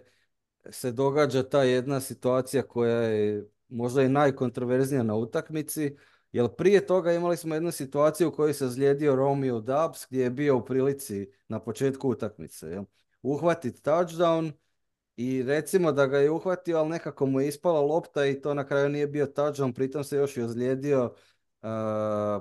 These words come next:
počeo pljuvat krv, završio u bolnici na kraju i tako dalje.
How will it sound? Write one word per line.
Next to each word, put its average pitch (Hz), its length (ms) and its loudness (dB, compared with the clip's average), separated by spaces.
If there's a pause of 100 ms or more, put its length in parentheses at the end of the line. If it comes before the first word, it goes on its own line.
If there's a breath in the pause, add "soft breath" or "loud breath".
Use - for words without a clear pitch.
(120)
počeo 127 280 -4
pljuvat 127 420 -2
krv, 131 380 -2
završio 110 480 -4
u - 20 -4
bolnici 123 520 -4
na 107 140 -6
kraju 120 340 -4
i 101 120 -6
tako 110 260 -8
dalje. 139 580 -2